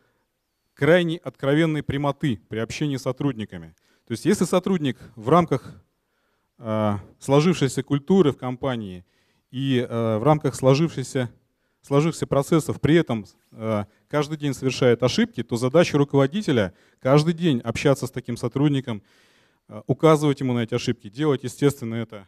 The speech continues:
в корректной форме, но тем не менее делать. И в итоге и каждый день я слышал от моего руководителя отдела продаж такие слова, что мы неправильно отвечаем на звонки,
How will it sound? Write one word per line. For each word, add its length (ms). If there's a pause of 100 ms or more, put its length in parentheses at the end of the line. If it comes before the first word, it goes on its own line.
в 80
корректной 440
форме, 440 (300)
но 80
тем 180
не 80
менее 240
делать. 480
И 300
в 100
итоге 420 (140)
и 220 (160)
каждый 320
день 180
я 100
слышал 340
от 120
моего 240
руководителя 440
отдела 220
продаж 380
такие 300
слова, 340
что 320 (300)
мы 180
неправильно 480
отвечаем 440
на 60
звонки, 600